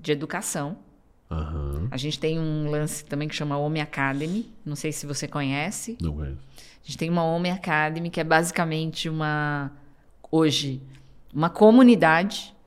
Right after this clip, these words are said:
Speaker 2: Uhum.
Speaker 1: de troca. E a gente tem muitos cursos lá dentro. E são cursos que não é pra falar de R P.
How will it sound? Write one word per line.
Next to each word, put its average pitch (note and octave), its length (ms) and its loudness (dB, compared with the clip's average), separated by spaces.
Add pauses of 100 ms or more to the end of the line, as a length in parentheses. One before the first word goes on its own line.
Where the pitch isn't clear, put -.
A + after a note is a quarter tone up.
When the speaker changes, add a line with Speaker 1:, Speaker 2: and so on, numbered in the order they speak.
(400)
Speaker 2:
Uhum. D#2+ 560 -2 (140)
Speaker 1:
de D#3 160 0
troca. E3 560 0 (760)
E E3 120 2
a E3+ 80 4
gente F3+ 260 -4
tem F3 200 -4
muitos F3+ 840 4
cursos F#3+ 520 0
lá D3 140 -4
dentro. D#3 540 -8 (840)
E F3+ 120 -2
são A3 280 4
cursos A3 540 2
que - 100 -8
não F3+ 200 0
é F#3+ 120 2
pra B3 160 -2
falar G3+ 300 4
de G3+ 80 2
R A3+ 140 2
P. C#3+ 300 -6